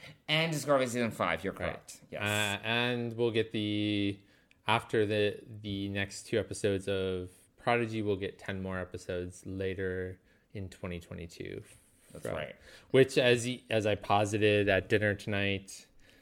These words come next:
Speaker 2: uh, is probably going to fill that gap after Lower Decks and before, hopefully, Discovery Season five, if they're keeping the same rotation. But I have not heard of anybody going back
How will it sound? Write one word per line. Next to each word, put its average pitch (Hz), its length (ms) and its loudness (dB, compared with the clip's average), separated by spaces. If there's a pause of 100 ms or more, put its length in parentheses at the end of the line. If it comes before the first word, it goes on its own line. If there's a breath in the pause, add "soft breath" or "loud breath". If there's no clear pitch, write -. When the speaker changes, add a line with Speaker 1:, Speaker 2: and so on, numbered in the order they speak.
(200 soft breath)
Speaker 2:
uh, 95 460 -2
is 98 160 -6
probably 92 340 -2
going 92 340 -4
to - 80 -10
fill 92 260 -4
that 85 220 -4
gap 85 300 -4
after 90 380 -4
Lower 90 260 -4
Decks - 640 -8
and 101 140 -8
before, 104 640 -4
hopefully, 101 720 -2
Discovery 95 480 -6
Season 90 320 -10
five, 95 400 -4 (540 soft breath)
if 156 200 6
they're 127 140 2
keeping 110 320 -4
the 98 80 -4
same 98 220 -4
rotation. 95 460 -2
But 98 100 -2
I 104 80 4
have 107 160 2
not 117 240 -2
heard 117 260 2
of 104 120 -2
anybody 107 360 0
going 104 280 0
back 104 420 -2